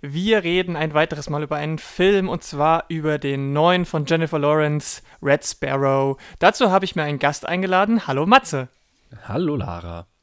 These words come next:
Speaker 1: Matze ist auch begeisterter Viel-Podcaster. Ihr kennt ihn vielleicht von Matzes Kinowoche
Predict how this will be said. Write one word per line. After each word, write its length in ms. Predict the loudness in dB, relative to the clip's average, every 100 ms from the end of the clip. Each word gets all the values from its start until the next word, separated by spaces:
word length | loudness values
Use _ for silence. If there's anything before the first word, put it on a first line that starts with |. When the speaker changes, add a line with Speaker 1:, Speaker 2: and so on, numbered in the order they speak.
| _ -20 -20 -20 _
Speaker 1:
Matze 520 | 0 0 0 0 0
ist 420 | 0 -2 -4 -4 -2
auch 220 | 0 -2
begeisterter 1040 | _ -8 -4 -2 -2 0 0 2 2 2
Viel-Podcaster. 1200 | 0 -4 -4 -4 -4 -4 -4 -4 -2 -2 -2 -2
Ihr 160 | 0 -4
kennt 260 | -4 -4 -4
ihn 140 | -8
vielleicht 560 | -6 -2 0 0 -4 -8
von 260 | -6 -2
Matzes 380 | -2 -2 -4 -6
Kinowoche 760 | -2 0 2 4 2 2 0